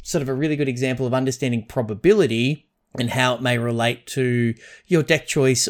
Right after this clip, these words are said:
or your, you know, sideboarding choices and, and things like that. And we spoke about it on last week's cast, uh, in Standard, where it's a much more defined metagame with a lot less viable decks than, uh, what,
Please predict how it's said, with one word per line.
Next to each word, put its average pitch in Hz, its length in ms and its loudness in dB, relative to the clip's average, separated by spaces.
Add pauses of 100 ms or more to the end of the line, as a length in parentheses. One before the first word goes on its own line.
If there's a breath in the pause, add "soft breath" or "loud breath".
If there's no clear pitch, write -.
or 131 180 2
your, 117 760 -2
you 123 100 -4
know, 113 80 -6 (140)
sideboarding 107 520 -6
choices 107 480 -8
and, 101 220 -10
and 110 160 -10
things 110 220 -10
like 101 140 -12
that. 123 180 -4
And 127 120 -6
we 127 140 0
spoke 190 320 -2
about 139 380 0 (260 soft breath)
it 143 140 -2
on 120 180 0
last 123 300 -2
week's 123 220 -6
cast, 113 500 -6 (120)
uh, 113 540 -4
in 123 160 -6
Standard, 143 480 0
where 117 400 0
it's 120 160 -8
a 120 40 -4
much 117 200 -4
more 110 140 -4
defined 110 500 -8
metagame 104 560 -6
with 104 240 -8 (300 loud breath)
a 123 80 -4
lot 120 180 0
less 117 360 -4
viable 113 500 -2
decks - 420 -6
than, 107 460 -4 (400 soft breath)
uh, 104 340 -2 (280)
what, 113 240 -6